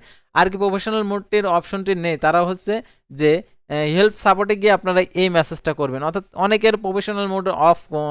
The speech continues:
আর কি on করার ওই অপশনটা থাকে না, তো তারা এটা লিখে আপনারা এই করে দিলে আপনাদেরকে ওই অপশনটা চালু করে দিবে। যখন আপনার প্রফেশনাল মোডটি ওপেন হয়ে যাবে, তখন দেখতে পারবেন নিচের দিকে মনিটাইজেশন অপশন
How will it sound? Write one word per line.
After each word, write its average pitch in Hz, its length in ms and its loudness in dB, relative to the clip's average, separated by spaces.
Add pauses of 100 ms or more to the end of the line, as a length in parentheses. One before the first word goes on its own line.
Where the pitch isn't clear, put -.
(200)
আর 160 160 0
কি 160 80 -6
on 180 220 0
করার 185 200 2
ওই 180 140 2
অপশনটা 175 460 2 (320)
থাকে 165 260 -2
না, 156 140 -4
তো 156 120 -12
তারা 175 360 2 (260)
এটা 165 260 4
লিখে 175 240 2
আপনারা 170 300 2
এই 160 60 4
করে 175 240 2
দিলে 190 180 2
আপনাদেরকে 160 480 -2
ওই 156 140 0
অপশনটা 143 340 -4
চালু 151 280 0
করে 135 180 -4
দিবে। 113 220 -8 (360)
যখন 208 240 2
আপনার 240 240 2
প্রফেশনাল 226 460 -2
মোডটি 214 480 0 (260)
ওপেন 190 280 2
হয়ে 202 160 2
যাবে, 180 220 2
তখন 180 300 -2
দেখতে 185 220 0
পারবেন 180 280 -2
নিচের 170 260 -6
দিকে 165 160 -2
মনিটাইজেশন 160 580 -6
অপশন 143 420 -6